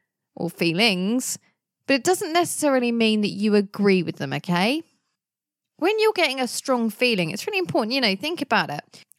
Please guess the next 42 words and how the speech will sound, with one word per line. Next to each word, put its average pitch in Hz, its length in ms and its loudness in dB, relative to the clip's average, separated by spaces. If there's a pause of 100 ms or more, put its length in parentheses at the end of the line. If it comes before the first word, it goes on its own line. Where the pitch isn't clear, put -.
Ask 311 260 2
yourself, 190 500 2
if 208 80 2
you're 285 100 4
just 302 260 2
imagining 220 580 2
these 156 240 -2
things 160 320 -2
because 180 260 2
you're 180 80 6
worried 165 580 2
or 160 120 -2
you're 160 220 -4
scared, 165 880 2 (460)
do 240 100 -2
you 247 120 4
have 233 200 -2
a 226 80 6
real 220 300 4
understanding 202 720 2
of 165 80 0
the 175 60 0
situation? 170 960 0 (600)
If 302 100 -2
you're 381 100 6
not 427 220 2
sure, 175 680 2
try 214 220 0
and 277 80 -2
relax 208 480 0
your 196 60 2
body 156 320 2
and 202 180 0
calm 208 480 2
your 214 180 6
breathing. 180 460 2
Pay 269 220 0
attention 277 440 -2
to 226 80 -2
how 214 160 -2
you 214 220 2
feel. 175 720 -2